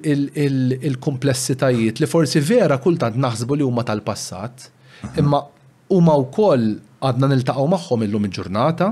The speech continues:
Speaker 1: ok? Eh, u li b'xi mod jew ieħor qed jaffettwaw il-koppji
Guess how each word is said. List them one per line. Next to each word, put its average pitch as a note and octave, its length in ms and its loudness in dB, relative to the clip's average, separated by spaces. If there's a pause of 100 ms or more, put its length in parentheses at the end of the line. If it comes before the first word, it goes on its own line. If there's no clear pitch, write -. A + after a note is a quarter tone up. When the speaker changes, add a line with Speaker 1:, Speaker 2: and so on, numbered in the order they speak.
(580)
Speaker 1:
ok? - 180 -10 (960)
Eh, C3+ 440 4 (100)
u F3+ 100 4
li E3 100 6
b'xi D#3+ 300 0
mod F#3 580 2 (140)
jew F3 260 2
ieħor D3+ 480 0 (520)
qed C3+ 180 -4
jaffettwaw D3 680 0
il-koppji F3 520 0